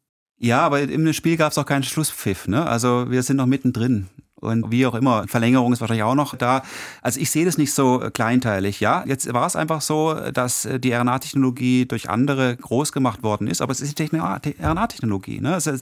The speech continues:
dieses Momentum, was wir aufgebaut haben, unter anderem in CureVac, und wo wir ganz früh pioniermäßig dran waren, wird umgesetzt in Medikamente. Und ich sehe da wirklich große Chancen.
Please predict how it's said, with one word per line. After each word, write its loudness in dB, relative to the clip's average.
dieses -2
Momentum, 4
was -2
wir 2
aufgebaut 0
haben, 2
unter 2
anderem 2
in 2
CureVac, -2
und -2
wo 0
wir 0
ganz 0
früh 0
pioniermäßig 2
dran -2
waren, 0
wird 0
umgesetzt 2
in 0
Medikamente. 2
Und 4
ich 2
sehe 2
da 2
wirklich 0
große 2
Chancen. -4